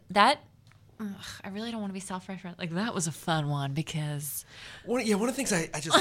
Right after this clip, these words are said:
Speaker 2: love about our
Speaker 1: <laughs>
Speaker 2: work, Tosh, what's really groundbreaking,
Speaker 1: I feel like my memory of doing that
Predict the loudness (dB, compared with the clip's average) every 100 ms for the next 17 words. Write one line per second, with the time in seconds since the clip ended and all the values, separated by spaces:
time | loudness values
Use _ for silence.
0 | 4 2 2 8 10 10 8 6 4 4
1 | 4 2 -6 -4 0 0 -2 -6 -10 -12
2 | -6 -2 0 0 0 0 0 0 -2 -2
3 | -4 -8 -12 -18 -18 -18 -18 -20 -18 -18
4 | -20 -20 -20 -20 -20 -20 -20 -20 -20 -20
5 | -20 -20 -20 -20 -20 -20 -20 -20 -20 -18
6 | -18 -12 -8 -6 -8 -16 -18 -16 -16 -20
7 | -20 -20 -20 -20 -16 -16 -16 -20 -20 2
8 | 4 4 2 4 4 2 -2 -2 6 6
9 | 6 2 4 2 0 -4 -6 -4 -4 -2
10 | -2 -2